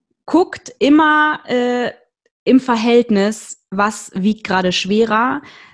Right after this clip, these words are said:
äh, was nicht heißt, also, ne, man muss sich an Regeln halten, das ist alles gerade ganz, ganz wichtig und, ähm, bitte tut das auch, aber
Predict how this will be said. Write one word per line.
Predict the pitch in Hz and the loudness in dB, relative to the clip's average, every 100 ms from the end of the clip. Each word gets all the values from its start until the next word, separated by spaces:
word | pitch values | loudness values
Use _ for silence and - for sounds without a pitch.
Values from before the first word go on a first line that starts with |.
| _ | _
äh, | 214 208 202 196 | -2 0 0 -2
was | 196 | -4
nicht | 214 202 | -4 -4
heißt, | 202 202 - | -2 -4 -4
also, | 185 | -4
ne, | 196 - - | -2 -4 -4
man | 202 185 | -2 0
muss | 233 | 0
sich | 240 233 | -2 -6
an | |
Regeln | 214 208 196 | -4 -4 -4
halten, | 196 196 | -4 -6
das | 185 | -8
ist | 240 | -4
alles | 233 226 220 | -2 -2 -4
gerade | 202 196 | -4 -2
ganz, | 185 196 | -2 -2
ganz | 190 180 | -4 -4
wichtig | 180 - 214 214 - | -4 -4 -4 -4 -4
und, | 180 170 - | -6 -6 -8
ähm, | 180 185 180 | -8 -6 -6
bitte | 180 185 | -8 -12
tut | - 240 | -8 -6
das | 202 180 | -6 -8
auch, | - 175 190 - - | -8 -6 -6 -6 -4
aber | 190 202 214 220 233 | 0 0 0 0 0